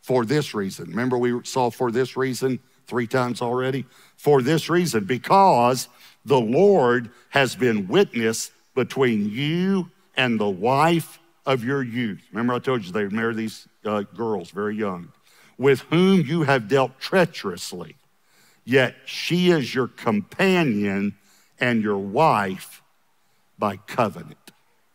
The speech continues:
By covenant. You made a covenant. It represents covenant to the world. Lost people say, "Well, what's a covenant?"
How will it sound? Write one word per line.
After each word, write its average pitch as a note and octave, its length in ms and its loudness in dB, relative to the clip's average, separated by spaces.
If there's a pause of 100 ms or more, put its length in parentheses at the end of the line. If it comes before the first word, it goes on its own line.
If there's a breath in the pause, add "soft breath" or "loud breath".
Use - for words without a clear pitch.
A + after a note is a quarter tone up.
(1200)
By G#2+ 140 -4
covenant. F2+ 580 -6 (300)
You C3 120 -6
made B2 200 -2
a - 80 -12
covenant. F#2 640 -6 (300 soft breath)
It B2+ 200 0
represents B2+ 1160 -4 (340)
covenant F#2+ 600 -4 (140)
to A2+ 160 -6
the F2+ 100 -10
world. F2 400 -6 (220 loud breath)
Lost D3 520 2
people A2 300 -4
say, A2+ 320 -2 (160)
"Well, A2 120 -2
what's D#3+ 200 0
a G3 60 -6
covenant?" G2 580 -4